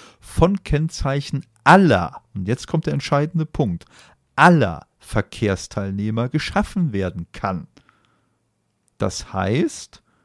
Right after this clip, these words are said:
es stehen wieder alle unter Generalverdacht, genau wie eben schon bei der Gesichtserkennung. Es wird jedes Gesicht, was da rumläuft, äh, gefilmt, fotografiert. Genau das Gleiche sollte hier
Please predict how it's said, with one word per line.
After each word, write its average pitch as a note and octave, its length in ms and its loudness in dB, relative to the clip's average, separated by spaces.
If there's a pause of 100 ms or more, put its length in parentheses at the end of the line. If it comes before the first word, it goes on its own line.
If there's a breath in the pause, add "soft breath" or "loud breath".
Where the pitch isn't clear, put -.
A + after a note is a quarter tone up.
(440)
es G2+ 140 -4
stehen F#2+ 380 -2
wieder F#3 340 2
alle C3+ 260 0
unter G#2 280 -2
Generalverdacht, D3+ 1040 -2
genau E3 320 -2
wie D3 100 -2
eben C3 220 -2
schon A2 180 -6
bei F#2+ 100 -2
der E2+ 140 -6
Gesichtserkennung. C3+ 960 -2 (320 loud breath)
Es - 180 -8
wird F#2+ 160 -6
jedes E3 440 -2
Gesicht, C#3 520 0
was - 220 -8
da G2 80 -2
rumläuft, C3+ 720 -2
äh, G2 280 -4
gefilmt, F3 580 -2
fotografiert. - 760 -4 (300 loud breath)
Genau A#2 400 0
das E3+ 180 -2
Gleiche A#2+ 540 0 (640 soft breath)
sollte B2 480 4
hier C#3+ 460 2